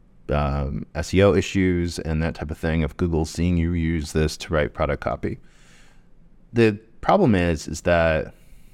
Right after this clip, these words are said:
for many products, you may have, uh, variations on a product at a, on a retail site, for instance, that is essentially the same product, but the only difference is the color, or the only difference is some other variant of that product that's just slightly different.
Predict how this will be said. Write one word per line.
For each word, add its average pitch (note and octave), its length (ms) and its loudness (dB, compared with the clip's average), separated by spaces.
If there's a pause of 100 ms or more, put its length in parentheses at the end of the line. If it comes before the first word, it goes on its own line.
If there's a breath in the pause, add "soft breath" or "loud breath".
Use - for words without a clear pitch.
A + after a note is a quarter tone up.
(140)
for A2 180 0
many A2 320 2
products, C2+ 680 -4
you A2 80 0
may B2+ 180 2
have, E2 680 -2 (460 soft breath)
uh, D2+ 400 2
variations F2+ 840 2
on D#2 80 0
a D2+ 40 -4
product D2 680 -2 (280)
at E2 140 -2
a, D#2 120 -4
on D#2+ 100 -2
a D2+ 60 -2
retail D#2 400 -2
site, D2 340 -2
for D2 200 -4
instance, C#2+ 580 -6 (360 soft breath)
that G2+ 120 0
is G2 120 0
essentially A2 380 -2
the G#2+ 80 0
same F2 240 -2
product, D#2 400 0
but - 160 -4
the E2 140 -4
only E2 200 0
difference D#2 460 -6
is C2 120 -8
the - 100 -12
color, D#2+ 560 -2
or D2 100 -6
the - 140 -4
only D#2 220 -2
difference D2 420 -4
is C#2+ 560 -4 (380 soft breath)
some - 260 0
other D#2+ 300 0
variant D#2 680 -2
of D2 220 -6
that D#2+ 160 0
product D2 440 -2
that's - 220 -8
just - 220 -10
slightly F2+ 320 2
different. F2+ 400 -6